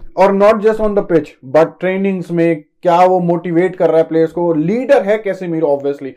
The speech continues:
हमने बात करी हुई है पहले भी, and he had made the difference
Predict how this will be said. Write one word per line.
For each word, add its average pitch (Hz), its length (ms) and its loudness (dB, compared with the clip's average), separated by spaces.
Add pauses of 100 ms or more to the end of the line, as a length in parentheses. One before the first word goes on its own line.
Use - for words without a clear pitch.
(240)
हमने 180 200 -4
बात 160 300 2
करी 170 160 0
हुई 165 160 -2
है 143 120 0
पहले 117 220 -4
भी, 95 120 -16 (720)
and 165 180 0
he 156 240 0
had 143 340 2
made 156 400 2
the 143 80 0 (120)
difference 117 360 -10